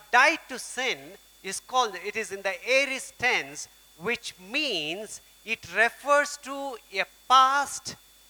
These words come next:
single completed action. It refers to something that has happened in the past. I'll come to that. But just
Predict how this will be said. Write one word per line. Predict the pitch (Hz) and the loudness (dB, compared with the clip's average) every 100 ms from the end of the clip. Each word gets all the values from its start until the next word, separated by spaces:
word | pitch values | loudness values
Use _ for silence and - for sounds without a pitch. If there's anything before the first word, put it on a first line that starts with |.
| - | -18
single | - - 254 254 262 262 277 269 _ _ - | -12 -6 -4 -4 -4 -6 -6 -10 _ _ -8
completed | 202 196 214 233 240 226 220 - _ | -6 -6 -4 -4 -4 -6 -6 -10 _
action. | 175 - - 143 _ _ _ _ _ _ _ _ _ _ _ _ - | -8 -6 -10 -12 _ _ _ _ _ _ _ _ _ _ _ _ -12
It | 175 156 | -10 0
refers | 196 208 262 269 - | 2 2 0 -4 -6
to | 247 | -12
something | - - 262 294 - 262 220 151 202 _ _ _ - | -8 0 0 0 -8 -4 -4 -6 -12 _ _ _ 0
that | 180 | 2
has | 185 - | 2 -2
happened | 135 - - 254 - 175 143 185 - _ _ | -10 -10 -4 -4 -4 -8 -8 -10 -20 _ _
in | 175 175 | -12 -8
the | 160 - | -6 0
past. | 180 131 - - | 0 0 -4 -6
I'll | 170 | -6
come | 175 196 208 | -2 -2 -2
to | 214 | -4
that. | 160 117 - _ - _ - | -4 -6 -8 _ -20 _ 4
But | 196 190 | 4 4
just | 226 240 - | 2 2 0